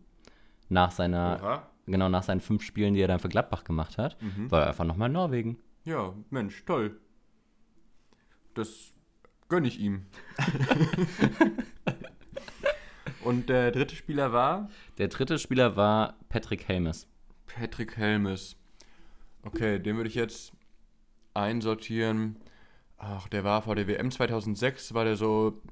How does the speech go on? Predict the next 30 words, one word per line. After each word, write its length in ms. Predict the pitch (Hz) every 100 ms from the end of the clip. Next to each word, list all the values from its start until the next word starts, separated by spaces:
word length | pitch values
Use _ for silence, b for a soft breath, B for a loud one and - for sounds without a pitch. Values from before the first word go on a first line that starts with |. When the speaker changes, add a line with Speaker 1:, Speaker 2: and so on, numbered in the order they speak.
| -
Speaker 2:
kurz 220 | - 123
vorm 180 | - 107
besten 280 | 123 131 127
Fußballeralter, 720 | - 135 - 127 117 117 123
ein 100 | 110
Riesentalent 640 | 107 117 120 123 117 120 107
und 80 |
hat 80 | 107
richtig 200 | 110 110
viele 140 | 110 110
Buden 260 | 113 139
gemacht. 520 | 135 135 151 165 - - b b b b b b b _ - _ -
Glaub 320 | 92 101 110
ich. 280 | 131 147 -
Oder 120 | 104
zweitausendacht 640 | 107 104 101 - 131 -
war 80 | 110
das 120 | 110
vielleicht 200 | - 110
eher 160 | - 107
da, 200 | 104 120
dass 180 | 123 -
der 160 | 123
dann 140 | 120 113
eigentlich 200 | 120 120
der 80 |
beste 240 | 113 117 120
Stürmer 260 | - 117
Deutschlands 420 | 117 113 127 117 117
war. 260 | 117 143